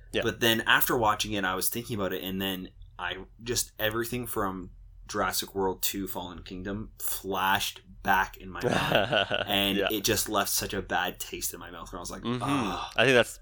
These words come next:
Speaker 1: pretty much what I had too. I was like, "Ah, baby dinosaur, like, that's cool."
Speaker 2: That's so
Speaker 1: And
Speaker 2: good. And then
Speaker 1: they fought, and I, <sighs> like, when he hit the dinosaur with the metal pole, I was like, "That wouldn't work," but I was still
Speaker 2: Yeah.
Speaker 1: like, "Ah, that's cool,
Speaker 2: Yeah,
Speaker 1: though."
Speaker 2: it's fun, and
Speaker 1: Um,
Speaker 2: yeah, and,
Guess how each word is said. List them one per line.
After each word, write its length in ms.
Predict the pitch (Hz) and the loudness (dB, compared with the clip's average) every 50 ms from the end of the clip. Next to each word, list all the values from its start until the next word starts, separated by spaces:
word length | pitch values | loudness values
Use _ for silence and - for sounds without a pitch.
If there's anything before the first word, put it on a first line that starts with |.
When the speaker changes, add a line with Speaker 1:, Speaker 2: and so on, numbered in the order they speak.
| - | 0
Speaker 1:
pretty 120 | - 127 117 | 2 6 6
much 160 | 110 104 - | 6 6 6
what 120 | 110 101 | 4 4
I 80 | 98 98 | 6 6
had 180 | 101 101 95 - | 4 2 0 0
too. 140 | 113 104 | -2 0
I 40 | 98 | 0
was 120 | 95 98 98 | 0 -2 -4
like, 140 | 101 - - | -6 -6 -6
"Ah, 200 | - 165 160 156 | -6 -4 -4 -2
baby 180 | - 165 160 160 | -4 -4 -4 -2
dinosaur, 460 | 160 160 156 156 170 160 156 160 156 | -4 -4 -4 -2 -2 -2 0 0 0
like, 200 | 143 135 123 - - - | -2 -4 -6 -6 -6 -6
that's 200 | 175 160 - - | -6 -6 -6 -4
cool." 200 | - 190 175 170 | -4 -4 -2 -2
Speaker 2:
That's 240 | 170 170 170 165 | -2 0 2 2
so 120 | 151 123 117 | 2 2 0
Speaker 1:
And 80 | 117 - | -4 -6
Speaker 2:
good. 260 | 139 131 127 123 123 | -6 -4 -2 -2 0
And 100 | 123 123 | 0 0
then 240 | 123 117 113 107 - - - | 0 0 -2 -2 -6 0 2
Speaker 1:
they 100 | - 160 | 2 2
fought, 360 | - - 123 117 113 - - - - _ _ _ - - - - - - - _ - | 4 6 6 6 6 6 2 -6 -20 _ _ _ -20 -20 -20 -20 -20 -20 -20 _ 0
and 260 | 117 117 117 110 - - - | 2 2 2 0 -6 -4 2
I, 200 | 107 120 120 - - - _ - - - - - - | 2 2 2 2 -2 -12 _ -20 -14 -12 -10 -10 -8
<sighs> 580 | - - 117 117 - - 127 123 120 - - - | -10 -12 -14 -16 -14 -6 -4 -2 -2 -2 0 2
like, 220 | 131 127 - - | 4 4 4 2
when 100 | 147 143 | 0 0
he 60 | 131 | 0
hit 200 | - - 131 131 | 2 2 0 0
the 60 | 120 | 0
dinosaur 400 | 107 98 92 92 98 95 - 104 | -2 0 0 0 0 -2 -2 -4
with 100 | 98 95 90 | -4 -4 -4
the 60 | 95 | -4
metal 240 | 95 92 92 95 92 | -2 -2 -2 -2 -4
pole, 240 | - - 95 92 98 | -4 -4 -2 0 0
I 60 | 95 | 0
was 100 | 92 92 | 0 -2
like, 120 | 98 92 | -2 4
"That 160 | 190 208 170 127 | 6 6 6 6
wouldn't 180 | 113 95 90 | 4 2 2
work," 220 | - 98 98 95 - | 0 0 0 0 0
but 80 | 98 | 0
I 40 | 95 101 | 2 2
was 100 | 101 - | 2 2
still 200 | 127 113 113 104 | 2 2 4 4
Speaker 2:
Yeah. 60 | 98 | 4
Speaker 1:
like, 160 | 92 95 92 - - | 2 0 -2 0 2
"Ah, 120 | 240 254 | 4 4
that's 120 | 226 - - | 4 2 -2
cool, 220 | - - - - | -4 -2 0 2
Speaker 2:
Yeah, 120 | 196 190 180 | 4 4 4
Speaker 1:
though." 60 | 196 | 4
Speaker 2:
it's 100 | 190 - | 2 2
fun, 400 | - - - 131 123 123 127 127 | 0 2 2 0 2 0 0 -2
and 200 | 120 107 98 92 | -4 -4 -4 0
Speaker 1:
Um, 200 | 104 101 98 98 | 0 2 4 6
Speaker 2:
yeah, 180 | 139 131 127 143 | 6 6 6 4
and, 80 | 147 | 2